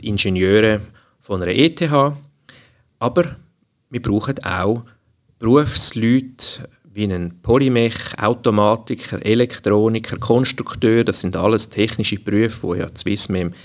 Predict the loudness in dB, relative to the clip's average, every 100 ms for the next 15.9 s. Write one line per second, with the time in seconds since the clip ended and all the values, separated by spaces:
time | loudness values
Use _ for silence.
0 | -20 -20 _ -14 -12 -4 0 0 0 0
1 | 0 0 -2 -4 -20 _ _ _ _ -20
2 | -20 _ _ _ _ _ _ _ 2 4
3 | 4 4 4 4 2 -4 -6 -6 -6 -8
4 | -6 -4 0 2 2 2 0 2 2 4
5 | 2 0 -2 0 2 2 2 2 2 0
6 | -6 -18 -20 -20 -20 -20 -2 2 4 4
7 | 0 -6 _ -2 -2 0 0 -2 -2 -4
8 | 0 0 0 -12 -10 -4 -4 -4 -8 -6
9 | -4 0 0 -2 -4 -2 -2 -6 _ _
10 | -6 -2 0 2 2 4 4 2 -4 -6
11 | -4 -4 -6 -6 -2 0 0 0 -2 -6
12 | -14 _ _ _ 0 2 2 0 0 0
13 | 2 2 0 -4 -8 _ _ -8 -2 -2
14 | -2 -6 -4 -2 0 0 0 -4 -6 -2
15 | 0 -2 -4 -4 -2 0 0 -2